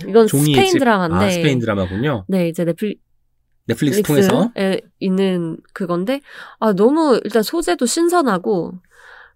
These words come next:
Speaker 1: 이제 나오는 캐릭터들도 너무 다 매력이 있고, 네, 되게 좀 시사하는 바가 많아서 되게 즐겁게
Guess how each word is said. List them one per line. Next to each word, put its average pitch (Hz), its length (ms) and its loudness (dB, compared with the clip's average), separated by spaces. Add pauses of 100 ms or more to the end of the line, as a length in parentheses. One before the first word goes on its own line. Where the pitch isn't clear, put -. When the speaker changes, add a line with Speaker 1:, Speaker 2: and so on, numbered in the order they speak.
(120)
Speaker 1:
이제 214 160 2
나오는 185 280 4
캐릭터들도 294 560 -4
너무 175 220 0
다 190 140 -4
매력이 175 440 -2
있고, 254 360 -8 (600)
네, 208 200 -2
되게 262 220 -2
좀 254 140 -2
시사하는 330 520 0
바가 247 200 2
많아서 170 480 -4
되게 170 160 -10
즐겁게 190 600 -10